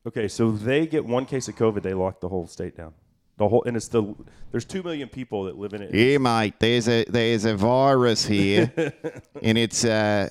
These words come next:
Speaker 2: I'd say that a few miles down the road we heard somebody cough. So what we're gonna do is we're gonna zip tie you all to your beds. <laughs> We promise you'll be safe here. <laughs>
Speaker 1: That's pretty good, dude.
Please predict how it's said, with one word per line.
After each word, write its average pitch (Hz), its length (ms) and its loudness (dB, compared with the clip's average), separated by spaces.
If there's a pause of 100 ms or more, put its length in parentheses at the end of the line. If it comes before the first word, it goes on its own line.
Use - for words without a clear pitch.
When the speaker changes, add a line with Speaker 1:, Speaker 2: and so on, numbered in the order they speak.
Speaker 2:
I'd 110 320 0
say 117 460 2
that 107 280 -2 (720)
a - 100 -8
few 175 200 -4
miles 151 460 0
down 131 260 0
the 120 80 2
road 120 380 2
we 110 140 0
heard 117 280 0
somebody 113 560 0
cough. - 640 -2 (220)
So 110 360 2
what 135 220 2
we're 185 120 0
gonna 165 260 0
do 131 420 2 (180)
is 107 180 0
we're 117 120 2
gonna 120 220 0
zip 131 280 -4
tie 117 300 0
you 113 240 0
all 156 280 0
to 151 120 -2
your 120 140 0
beds. 95 480 -6 (120)
<laughs> 135 80 -8 (1600)
We 120 140 2
promise 175 500 2
you'll 165 140 2
be 156 180 0
safe 147 400 0
here. 113 320 0
<laughs> 151 60 -2
Speaker 1:
That's 156 1200 -2
pretty 440 220 2
good, 170 220 -8
dude. 110 260 -18